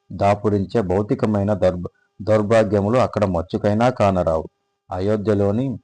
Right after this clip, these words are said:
బ్రాహ్మణ, క్షత్రియ, వైశ్య, శూద్రులనే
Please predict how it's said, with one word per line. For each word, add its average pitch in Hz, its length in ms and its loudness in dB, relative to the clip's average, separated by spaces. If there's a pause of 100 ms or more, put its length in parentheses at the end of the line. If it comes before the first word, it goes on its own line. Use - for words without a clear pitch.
(260)
బ్రాహ్మణ, 90 680 -2 (200)
క్షత్రియ, 92 680 -2 (280)
వైశ్య, 95 640 0 (360)
శూద్రులనే 113 800 -2